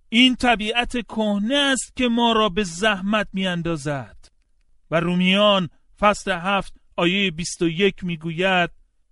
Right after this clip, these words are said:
به نظر می‌رسد که در زندگی این یک واقعیت است که هرگاه می‌خواهیم کار نیک انجام دهیم، بی اختیار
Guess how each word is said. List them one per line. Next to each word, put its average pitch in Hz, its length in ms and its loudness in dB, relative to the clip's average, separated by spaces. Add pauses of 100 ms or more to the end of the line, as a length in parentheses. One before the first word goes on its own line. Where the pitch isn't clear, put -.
به 160 120 0
نظر 208 380 4
می‌رسد 208 540 0 (380)
که 202 100 0
در 202 180 4
زندگی 196 760 0 (220)
این 220 280 2
یک 196 320 -4 (100)
واقعیت 196 760 2
است 202 460 -2 (260)
که 196 100 0
هرگاه 220 500 0
می‌خواهیم 202 800 0
کار 214 380 0
نیک 214 640 -2
انجام 190 500 -2
دهیم، 240 760 -2 (360)
بی 208 420 4
اختیار 196 840 0